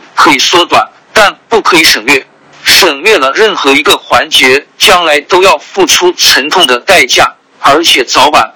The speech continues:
还要补上。你想跳过，将来都要付出代价，而且这个代价非常沉痛。所以第一个偏差是认知偏差。第二，引导偏差，很多引导策略不系统、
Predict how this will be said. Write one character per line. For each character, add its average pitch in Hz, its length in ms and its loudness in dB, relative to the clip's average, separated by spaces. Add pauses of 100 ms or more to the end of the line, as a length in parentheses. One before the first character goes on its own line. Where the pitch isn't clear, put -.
还 - 220 0
要 170 140 2 (160)
补 135 120 -8
上。 - 260 0 (460)
你 - 60 2
想 127 240 0
跳 214 260 2
过， - 260 -2 (220)
将 214 240 0
来 160 180 0
都 185 160 -2
要 190 160 4
付 165 280 -6
出 - 200 0
代 175 220 2
价， - 360 -2 (260)
而 147 180 2
且 139 220 0
这 214 160 0
个 151 160 -2
代 190 240 2
价 139 400 0
非 165 260 0
常 127 240 -4
沉 131 240 -2
痛。 135 240 -2 (380)
所 - 280 0
以 214 160 0
第 - 280 0
一 - 40 -2
个 180 160 0 (120)
偏 185 240 -2
差 156 240 2
是 156 200 -2
认 160 220 0
知 143 160 0
偏 143 340 -2
差。 135 360 0 (400)
第 - 160 0
二， 180 260 0 (220)
引 151 280 0
导 135 200 0 (100)
偏 147 260 -2
差， 151 340 0 (200)
很 131 320 -2
多 196 180 2
引 156 240 -4
导 123 300 2
策 - 240 0
略 180 180 0 (200)
不 156 100 0
系 160 180 2
统、 120 240 -8